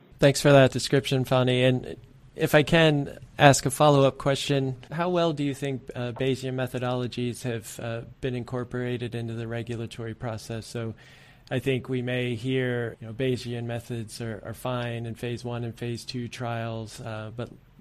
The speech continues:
maybe less seen in phase three trials, or companies may use a lot of Bayesian methodologies to sort of guide drug development, um,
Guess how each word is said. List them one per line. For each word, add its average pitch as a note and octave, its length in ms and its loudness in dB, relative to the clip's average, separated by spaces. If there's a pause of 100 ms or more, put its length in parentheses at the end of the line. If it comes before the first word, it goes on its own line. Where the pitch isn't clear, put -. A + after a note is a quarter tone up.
(340)
maybe A#2+ 300 -4
less A#2 240 -4
seen A#2+ 360 -6
in A#2 120 -6
phase B2 320 -6
three C3 260 -6
trials, A#2+ 800 -6 (140)
or A#2 360 -6 (140)
companies A#2+ 560 -4
may A#2 320 -4 (200)
use A#2+ 280 -2
a B2 60 -6
lot A#2 180 -4
of A2 120 -6
Bayesian A#2 440 -4
methodologies A2+ 1040 -4 (420)
to - 100 -12
sort A#2+ 200 -4
of A2+ 120 -8
guide A#2+ 300 2
drug B2+ 260 0
development, A#2 1000 -4
um, A2 440 -8